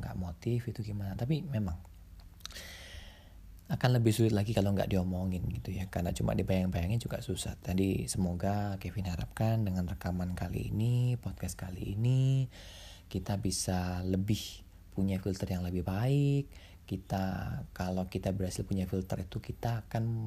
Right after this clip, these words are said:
memiliki lingkungan pergaulan yang lebih oke. Kalau mungkin kamu bertanya sama keluarga gimana? Sama sebenarnya. Kita set boundaries, kita tetap respect, tapi kita set boundaries. Supaya apa?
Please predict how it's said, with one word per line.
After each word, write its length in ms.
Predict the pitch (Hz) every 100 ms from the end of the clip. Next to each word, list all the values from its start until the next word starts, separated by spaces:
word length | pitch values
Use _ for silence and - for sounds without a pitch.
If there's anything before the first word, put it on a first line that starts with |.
| 113
memiliki 960 | 127 131 131 131 127 110 98 - 156 - - - - -
lingkungan 400 | 127 139 135 170
pergaulan 400 | 131 98 92 135
yang 160 | 143
lebih 160 | 110 95
oke. 400 | 95 - 98 - - - - - - -
Kalau 200 | - 113
mungkin 280 | 117 127 135
kamu 120 | 143
bertanya 280 | 113 113 120
sama 240 | 135 127 131
keluarga 320 | 127 127 156
gimana? 400 | 131 151 131 95
Sama 520 | 135 170 165 90 92
sebenarnya. 560 | - 98 92 87 - -
Kita 240 | - 131
set 240 | - 143 -
boundaries, 480 | 95 90 - 110 -
kita 240 | - 131
tetap 240 | - 156 -
respect, 400 | 85 - - -
tapi 240 | - - 117
kita 200 | 120 107
set 160 | 113 -
boundaries. 440 | 95 85 90 85 -
Supaya 280 | 92 117 120
apa? 240 | 95